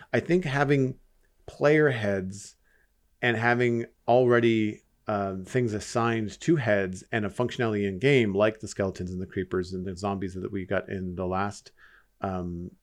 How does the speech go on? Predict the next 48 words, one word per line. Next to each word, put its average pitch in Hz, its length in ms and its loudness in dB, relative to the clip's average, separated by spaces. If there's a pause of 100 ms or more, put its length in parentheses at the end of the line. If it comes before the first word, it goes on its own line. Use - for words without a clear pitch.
snapshot, 87 580 -6 (520)
I 104 120 -2
think 120 400 -2
that 104 340 -2 (420)
gives 110 360 4 (320)
slightly 139 680 0
easier 110 460 -2
access. - 580 -8
Like, 104 300 -2 (200)
having 147 540 2
a 110 120 0
simple 127 320 -2
resource 117 440 4
pack 98 280 -4
that 107 80 -4
you 101 100 0
apply 101 400 2
that 98 120 -2
has 98 300 -2
the 95 120 -10
sound 98 360 -6
for 92 120 -4
a 90 40 -4
player 104 320 -2
head 107 220 -2
that 98 220 -2 (320)
changes 120 400 -2
it, 139 160 -2
or 123 120 6
any 117 200 4
other 107 160 2
mob, 87 320 -6 (280)
is 117 120 0
a 123 40 6
lot 127 160 8
easier 117 300 4
for 104 180 -2
the 101 140 0
average 92 280 -2
person 101 280 -8
to 101 160 -8
implement 95 520 -6
than 104 120 -2
it 98 80 -4
is 98 160 -2
to - 80 -8
do, 98 140 -4
like, 87 180 -6